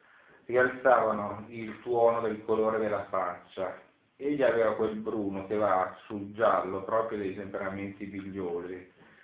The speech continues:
il quale nella collera diviene livido e bianco pallore a seconda dell'intensità della passione. I muscoli del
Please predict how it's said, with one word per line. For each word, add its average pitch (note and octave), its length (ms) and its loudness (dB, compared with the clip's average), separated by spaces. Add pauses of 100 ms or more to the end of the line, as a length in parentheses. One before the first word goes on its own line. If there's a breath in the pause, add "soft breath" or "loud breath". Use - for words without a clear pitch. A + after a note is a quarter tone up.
(260 loud breath)
il B2 220 -10
quale A2 420 4
nella G#2+ 300 -2
collera F#2+ 760 0 (120)
diviene A2 580 -6
livido F#2+ 800 -8
e G#2 120 -12
bianco F#2+ 540 -6
pallore G2 720 -4
a - 60 -10
seconda A2+ 500 -8
dell'intensità G2+ 760 -8
della F#2 200 -4
passione. F2+ 840 -10 (960 soft breath)
I C3 200 -4
muscoli G#2+ 640 -2
del G2 180 -4